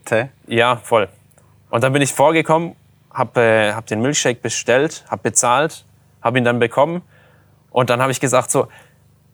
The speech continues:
Speaker 2: „Ich wünsche dir Gottes Segen.“ Und dann bin ich gleich wieder rausgegangen, <laughs> hab mich umgedreht und war weg. Und, äh, die Verkäuferin hat es aber nicht ganz verstanden. Ich hab wahrscheinlich mega schnell geredet und wahrscheinlich sogar noch ein bisschen genuschelt.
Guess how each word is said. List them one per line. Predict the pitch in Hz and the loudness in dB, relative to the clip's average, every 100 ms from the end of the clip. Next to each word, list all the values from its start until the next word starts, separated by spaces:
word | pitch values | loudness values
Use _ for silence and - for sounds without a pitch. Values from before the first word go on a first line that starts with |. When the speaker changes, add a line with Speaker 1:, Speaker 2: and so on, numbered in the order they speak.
| - | -4
Speaker 2:
„Ich | 139 | 0
wünsche | 151 160 | 0 0
dir | 147 | 0
Gottes | 131 123 | 0 0
Segen.“ | 113 104 _ | -2 -2 _
Und | 127 123 | -2 0
dann | 123 | 0
bin | 127 | -2
ich | - | 0
gleich | 123 135 | 0 2
wieder | 113 | 0
rausgegangen, | 107 120 - 120 120 156 123 | 2 0 0 -2 -2 -4 -10
<laughs> | - - | -12 -6
hab | 127 | -2
mich | 127 120 | -2 -2
umgedreht | 135 - 113 117 | -4 -2 0 0
und | 117 | 0
war | 107 107 | 0 0
weg. | 113 - - _ _ _ _ _ _ _ _ | 0 -4 -18 _ _ _ _ _ _ _ _
Und, | 120 113 110 | 0 0 2
äh, | 110 107 | 2 2
die | 104 | 0
Verkäuferin | 104 110 127 151 135 120 131 131 - | -4 0 0 2 2 0 -2 -8 -10
hat | 123 | -4
es | 135 | 0
aber | 131 117 | 2 2
nicht | 123 | 0
ganz | - 120 - | -4 -4 -6
verstanden. | 107 - 117 110 | -6 -2 -2 -4
Ich | 98 | -12
hab | 110 | -4
wahrscheinlich | 117 110 104 - | -4 -2 -6 -4
mega | 120 139 | -2 -2
schnell | 131 123 131 | -4 -4 -4
geredet | 139 127 127 135 _ _ _ _ - | -4 -4 -6 -10 _ _ _ _ -8
und | 117 - | -6 -2
wahrscheinlich | 110 123 117 | -2 0 -2
sogar | 117 107 104 98 - - | -4 -2 -2 -2 -6 -18
noch | 110 | -12
ein | 107 | -10
bisschen | 107 101 | -8 -8
genuschelt. | 101 113 127 127 | -4 -4 -2 -4